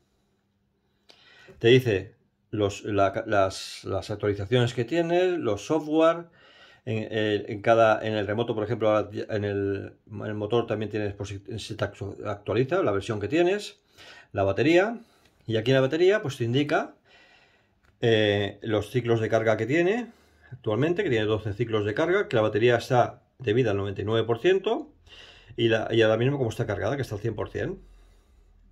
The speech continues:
En, creo que la versión, aquí también te dice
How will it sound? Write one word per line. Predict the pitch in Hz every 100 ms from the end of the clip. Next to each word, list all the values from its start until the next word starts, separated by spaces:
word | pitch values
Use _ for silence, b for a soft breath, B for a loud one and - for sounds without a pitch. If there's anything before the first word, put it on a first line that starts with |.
| _ -
En, | 107 104 104 104 98 95 92 -
creo | 110 110
que |
la | 110
versión, | 104 - 113 110 -
aquí | 92 -
también | 117 107 110
te | 110
dice | 110 120 113 98